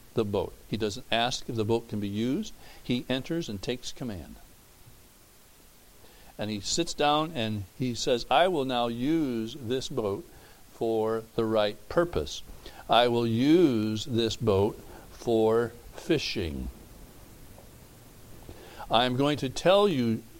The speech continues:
for the kind of fishing that you need to be doing. So he steps into the boat, he takes command, he sits down, and he teaches. A couple things here that we need to note. First, we need to note that the Lord brings to the disciples' ears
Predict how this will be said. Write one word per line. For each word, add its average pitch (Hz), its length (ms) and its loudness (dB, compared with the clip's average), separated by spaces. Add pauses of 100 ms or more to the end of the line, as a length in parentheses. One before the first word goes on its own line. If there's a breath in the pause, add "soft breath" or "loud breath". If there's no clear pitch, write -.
(680)
for 107 420 4 (720)
the 127 100 6
kind 156 340 4
of - 180 10 (220)
fishing 127 200 6
that 127 120 4
you - 400 -2
need 127 40 4
to 131 60 4
be 143 120 4
doing. 143 400 2 (340 loud breath)
So - 140 4
he 165 100 8
steps 254 400 8
into 233 180 2
the 190 120 2
boat, 147 260 6
he 170 100 4
takes 202 360 6
command, 165 460 4
he 190 100 4
sits 254 320 2
down, 127 460 2 (2000 soft breath)
and 127 140 2
he 156 100 2
teaches. - 540 -4 (1900 loud breath)
A - 60 -16
couple 196 180 4
things 156 360 0
here 123 120 0
that 107 80 -2
we 110 140 -2
need 110 160 -2
to 104 80 -4
note. 95 260 -2
First, 160 420 -2
we 165 160 -2
need 170 200 -2
to 147 60 -2
note 135 200 0
that 117 120 -2
the 117 60 -2
Lord 123 320 2
brings 127 360 -4
to 131 120 -6
the 110 120 -6
disciples' 110 580 0
ears 120 420 -6